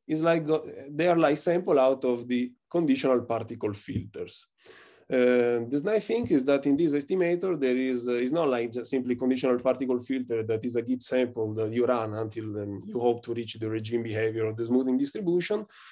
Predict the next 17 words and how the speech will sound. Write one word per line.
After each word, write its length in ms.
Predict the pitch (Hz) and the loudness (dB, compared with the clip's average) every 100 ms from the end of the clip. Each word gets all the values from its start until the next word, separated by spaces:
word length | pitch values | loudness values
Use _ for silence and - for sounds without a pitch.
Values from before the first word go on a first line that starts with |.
| - | -8
Here, 220 | 196 180 | 4 4
there 120 | 131 131 | 6 4
is 200 | 135 123 | 4 6
a 480 | 123 120 117 113 113 | 4 4 0 -2 0
very 220 | 139 143 | 2 2
well-defined 880 | 131 127 127 - 135 120 110 107 101 | 2 0 -2 -2 0 0 -2 -6 -4
stop 240 | - 131 | -2 -2
criteria 420 | 185 196 147 160 | -4 0 2 4
that 220 | 143 127 127 | 4 0 0
is 160 | 123 | -2
like 160 | 120 113 | 0 0
when 180 | 123 127 | 2 4
the 100 | 139 | 4
meeting 280 | 147 143 127 | 2 0 -2
time 220 | 120 117 | -2 -2
is 140 | 110 | -4
reached. 320 | 104 107 107 | -6 -8 -12